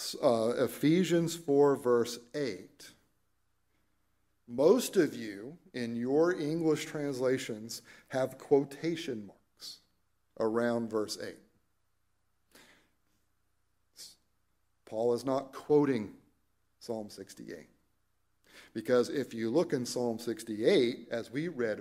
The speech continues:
earlier, it says that, that when he ascended on high, he receives gifts.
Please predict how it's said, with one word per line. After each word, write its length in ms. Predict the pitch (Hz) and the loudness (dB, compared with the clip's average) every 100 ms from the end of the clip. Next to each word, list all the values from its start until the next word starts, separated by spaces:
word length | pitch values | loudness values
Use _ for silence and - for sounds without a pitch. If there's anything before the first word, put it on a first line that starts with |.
| - | -4
earlier, 600 | 143 247 127 104 92 98 _ _ - - - | -4 -2 -2 -4 -8 -14 _ _ -20 -8 -2
it 200 | 123 110 | -2 -2
says 440 | - 123 120 117 | 2 4 2 2
that, 260 | 117 113 - - _ | 0 0 -6 -20 _
that 240 | 123 120 | 0 2
when 120 | 123 | 0
he 220 | 113 127 139 | -4 -4 -4
ascended 640 | 131 110 - 151 151 135 | -4 -8 -6 -4 0 0
on 180 | 123 113 | -2 -4
high, 760 | - 165 175 131 95 90 95 _ _ _ _ _ _ _ | -10 -4 -2 -2 -6 -14 -18 _ _ _ _ _ _ _
he 220 | - 143 | -8 -6
receives 1040 | 120 117 120 - - 196 143 110 - - - _ _ _ _ | -4 -4 -4 -6 -8 -6 -6 -8 -12 -18 -18 _ _ _ _
gifts. 540 | 117 - - - - | -8 -8 -14 -18 -18